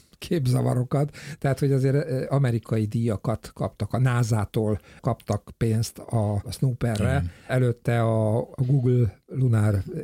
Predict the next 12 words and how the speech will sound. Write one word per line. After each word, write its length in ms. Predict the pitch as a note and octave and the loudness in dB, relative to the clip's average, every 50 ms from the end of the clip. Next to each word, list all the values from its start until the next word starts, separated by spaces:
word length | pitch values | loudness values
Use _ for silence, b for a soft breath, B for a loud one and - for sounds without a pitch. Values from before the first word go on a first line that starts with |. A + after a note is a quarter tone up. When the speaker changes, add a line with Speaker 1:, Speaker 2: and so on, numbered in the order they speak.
| D#3+ C3 | -2 -2
Speaker 1:
X 100 | A2 - | -4 -4
Prize-on 480 | - - A2+ A2+ A2+ A2+ A#2+ A#2 A#2 B2 | -4 -2 0 2 2 2 2 2 2 2
is, 240 | A2 - - - - | 2 0 -2 -2 0
ö, 300 | A#2+ A#2 A2+ A2+ A2+ A2+ - | 0 2 2 2 0 0 0
elég 260 | - A2+ A2 G#2+ G2+ - | 0 0 0 0 0 -2
szép 240 | - - A#2 A2+ | -2 -4 -2 0
eredményt 440 | A#2 A2+ A2+ G#2+ G#2 A2 A2 G#2+ - | 0 2 2 2 2 0 0 0 0
értek 340 | A#2+ G#2+ - - A#2 G#2+ - | -2 -2 -2 -2 -4 -2 -2
el. 180 | A2+ A2 A2 B B B B B B _ _ | -2 -2 -4 B B B B B B _ _
Ezek 360 | - D#3+ E3 - B3+ - - | -2 0 0 -2 -4 -4 -2
egyébként 540 | G#3 A#2 B2 A#2 - - - A2 G2 - - | 0 0 0 0 0 0 -2 -2 -2 -4 -6
eljutnak 800 | - A#2 A2+ A#2 A#2+ A#2+ B2 D3+ - - - C#3+ B2+ A#2 - - | -4 -2 0 2 2 2 2 2 0 0 0 0 0 -2 -4 -10